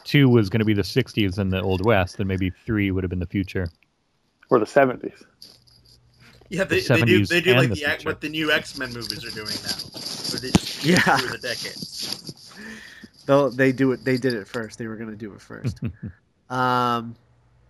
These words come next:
Speaker 4: yeah, it's, it's interesting. The, the, the what could have been is, is really interesting. I mean, I mean, even just, like, the early drafts of Back to the Future are really interesting 'cause,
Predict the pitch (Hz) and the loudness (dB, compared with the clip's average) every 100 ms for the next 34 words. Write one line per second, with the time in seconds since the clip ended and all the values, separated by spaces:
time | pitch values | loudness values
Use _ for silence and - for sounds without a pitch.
0 | _ _ _ _ _ - 240 247 208 - | _ _ _ _ _ 4 8 8 6 2
1 | - 175 214 233 208 185 165 127 151 143 | 0 0 2 -2 -2 -2 -2 0 2 2
2 | 107 - 147 139 135 117 143 143 175 - | 0 -2 2 4 2 2 0 4 2 2
3 | 196 165 127 156 135 120 110 - 120 120 | 0 2 2 0 0 -2 -6 -8 -6 -4
4 | 123 123 120 127 117 101 101 98 156 175 | -2 0 0 -2 -6 -6 -6 -2 4 6
5 | 170 - 165 175 208 254 240 190 196 156 | 6 4 4 6 8 6 6 4 4 2
6 | 151 143 165 151 131 131 131 131 110 123 | 4 6 6 6 4 4 4 2 0 -2
7 | 113 101 - 120 - 98 95 95 98 104 | -2 -12 -8 -8 -6 -8 -6 -6 -8 -10
8 | 104 - 98 98 110 92 - - | -14 -14 -14 -14 -14 -14 -14 -18